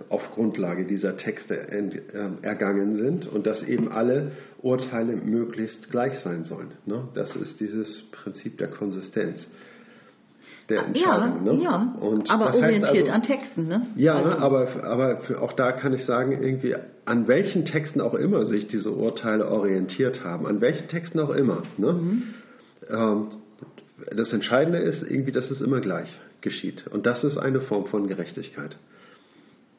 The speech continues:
Speaker 2: Auf jeden Fall, ja, da kann ich gar nicht,
Speaker 1: Ja.
Speaker 2: würde ich überhaupt nicht widersprechen. Also er hatte ja schon in einem vorherigen Abschnitt, ähm, auf den Begriff der Gleichheit verwiesen, dass das so eine Art Zusatzsemantik für das Rechtssystem bedeutet, die erst diese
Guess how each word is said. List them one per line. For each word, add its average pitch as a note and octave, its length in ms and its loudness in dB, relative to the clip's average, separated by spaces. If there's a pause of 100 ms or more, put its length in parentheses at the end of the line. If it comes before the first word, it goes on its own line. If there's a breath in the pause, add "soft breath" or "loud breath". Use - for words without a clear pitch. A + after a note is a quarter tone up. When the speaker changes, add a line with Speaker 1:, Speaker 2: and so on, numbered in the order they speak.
(180)
Speaker 2:
Auf G3 100 -2
jeden B3 220 4
Fall, D3 340 0
ja, D3+ 240 -4
da F3+ 80 -4
kann F#3 180 -2
ich F#3 140 -4
gar F#3 100 -2
nicht, E3 220 -4
Speaker 1:
Ja. G3 220 2
Speaker 2:
würde F3+ 120 0
ich - 100 -10
überhaupt G#3+ 180 -2
nicht - 120 -6
widersprechen. G3 460 -2 (360 loud breath)
Also G3 180 2
er F3+ 160 2
hatte G#3+ 180 2
ja G#3 160 2
schon G3+ 180 0
in F#3 120 0
einem F3 180 -2
vorherigen G3+ 640 2
Abschnitt, - 480 -4 (440 loud breath)
ähm, F3+ 320 4
auf F3 140 0 (180)
den F3+ 220 2
Begriff F3 560 0
der F3 140 0
Gleichheit D#3 500 0
verwiesen, F#3 720 0 (480 loud breath)
dass E3 200 -2
das F3 140 -2
so F3+ 60 -2
eine E3+ 120 0
Art D#3 200 -4
Zusatzsemantik C#3+ 1080 0
für - 100 -6
das C#3 220 -6
Rechtssystem C3 640 -2
bedeutet, C3+ 520 0
die D3+ 240 0
erst D#3 260 -4 (180)
diese D#3+ 300 -2